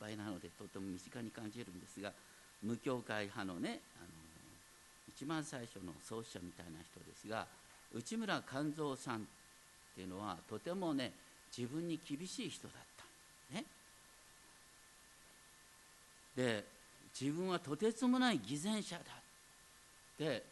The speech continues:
自分の中の罪が消えないってことに深く悩んでいた。そういう中で、彼はアメリカに行ってですね、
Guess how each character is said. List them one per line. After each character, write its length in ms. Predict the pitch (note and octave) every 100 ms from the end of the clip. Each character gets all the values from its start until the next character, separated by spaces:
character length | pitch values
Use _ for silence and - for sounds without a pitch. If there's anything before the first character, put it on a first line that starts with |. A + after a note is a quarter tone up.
| -
自 120 | A#2+ B2
分 240 | F3 F#3
の 120 | F3+
中 280 | E3+ E3+ D#3
の 120 | B2+ -
罪 320 | F#3 A3 F3+
が 80 | C3+
消 280 | A#2+ D#3+ E3+
え 60 | G#3
な 160 | A3
い 20 |
っ 20 | D4
て 220 | - B2+
こ 140 | A2+
と 160 | G#2+ A2+
に 120 | G#2+ - - - - - -
深 180 | E3 F3
く 120 | - E2 D#2
悩 140 | G2 D3
ん 80 |
で 80 | C3+
い 20 | -
た。 120 | - - - - - - - - - - - - - - - -
そ 120 | F#3
う 20 |
い 40 | F#3
う 20 |
中 200 | F3 D3+
で、 280 | E3+ D3+ - - -
彼 200 | D#3+ C#3
は 260 | C#3 D#3 - -
ア 80 | A#2+
メ 140 | E3
リ 80 | E3
カ 120 | E3+
に 120 | E3
行 80 | D#3
っ 20 |
て 160 | - C3+
で 100 | A#2+
す 120 | -
ね、 260 | E3 D3+